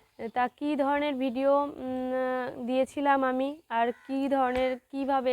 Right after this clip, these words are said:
এসছে স্ট্রাইকটা, কী, আহ, থেকে কী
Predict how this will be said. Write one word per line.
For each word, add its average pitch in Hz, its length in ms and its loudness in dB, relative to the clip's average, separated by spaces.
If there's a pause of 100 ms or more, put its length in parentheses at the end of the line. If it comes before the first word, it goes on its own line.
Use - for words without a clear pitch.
এসছে - 260 -6
স্ট্রাইকটা, 240 440 -4 (140)
কী, 247 140 -8 (680)
আহ, 233 460 -2 (560)
থেকে 254 220 -2
কী 262 140 -6